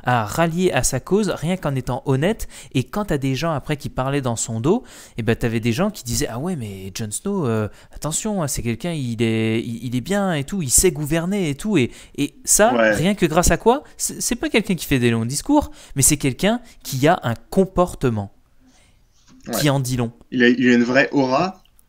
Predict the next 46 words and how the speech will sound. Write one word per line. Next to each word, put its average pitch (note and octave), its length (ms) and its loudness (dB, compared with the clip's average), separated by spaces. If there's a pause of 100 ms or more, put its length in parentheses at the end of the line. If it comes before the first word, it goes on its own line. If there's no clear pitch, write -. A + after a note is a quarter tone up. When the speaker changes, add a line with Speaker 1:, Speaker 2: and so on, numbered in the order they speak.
Speaker 1:
Ouais. A#2 220 0 (140)
Speaker 2:
Et, C#3 200 4 (160)
et D3+ 80 -2
tu E3 80 -4
vois, A#3 140 6 (340)
bah, C#3+ 500 -4
de - 60 -2
toute - 480 -6
façon, F#3 100 -4
c'est C#3 160 -2
très - 180 -4
clair. G#3 360 0
C'est - 180 -4
pas F3 80 -4
quelqu'un E3+ 360 0
qui, B2+ 260 -2
qui - 120 0
a A2+ 80 6
rallié B2 300 2
à B2+ 80 6
lui, C#3 380 2 (320)
euh, A2+ 260 2
une B2+ 140 4
armée C#3 260 2
parce C3 180 -2
qu'il A#2+ 300 8
avait A2+ 140 4
des A#2 120 4
bannerets, B2 420 4
parce D3 100 -4
qu'il A#2+ 180 -2
était A#2 160 0
seigneur, C#3 520 2
parce D3+ 100 -8
qu'il D3 100 -2
Speaker 1:
Mhm. A#2 60 6
Speaker 2:
avait A2 100 2
des A2+ 80 -2
dragons, C3 640 -2
parce C#3 220 4
que - 60 6
Speaker 1:
Exactement. G3 460 4
Speaker 2:
Non, A#3 160 4
non, G3+ 100 2
non, F#3+ 60 2
non. D4+ 200 0